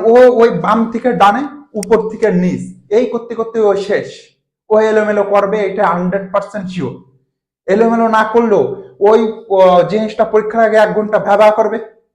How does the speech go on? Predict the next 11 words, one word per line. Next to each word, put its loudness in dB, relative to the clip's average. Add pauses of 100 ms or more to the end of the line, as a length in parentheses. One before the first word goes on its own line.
(300)
তারপরেও 0
এলোমেলো 0
করতে -4
পারে। -2 (380)
But -4
আপনাকে -4
আমি -6
তিনটা 0
জিনিস -6
যদি -4
আপনি -4